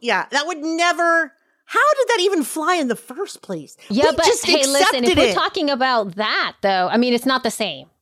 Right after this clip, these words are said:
Speaker 2: as Revenge of the Nerds, <sighs> but the Wonder Woman thing, that's also
Speaker 1: What Wonder
Speaker 2: the
Speaker 1: Woman thing?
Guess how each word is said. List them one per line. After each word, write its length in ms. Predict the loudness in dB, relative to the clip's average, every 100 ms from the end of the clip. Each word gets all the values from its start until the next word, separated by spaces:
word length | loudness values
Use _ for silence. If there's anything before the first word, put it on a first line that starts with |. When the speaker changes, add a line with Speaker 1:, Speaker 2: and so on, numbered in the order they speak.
| 0
Speaker 2:
as 200 | 0 0
Revenge 320 | 0 0 0
of 100 | -2
the 80 | 0
Nerds, 360 | -2 -4 -8
<sighs> 40 | -2
but 440 | 0 0 -4 -14 -20 _ _ _ _ _ -2
the 80 | 0
Wonder 380 | 2 2 2 2
Woman 360 | 2 2 0
thing, 420 | -2 -4 -4 -10 -16 _ _ _ _
that's 340 | -2 -2 -2
also 760 | 0 0 0 2 2 2 0 -4 -6
Speaker 1:
What 200 | -4 -2
Wonder 220 | -2 0
Speaker 2:
the 60 |
Speaker 1:
Woman 160 | -2 -4
thing? 320 | -12 -14 -16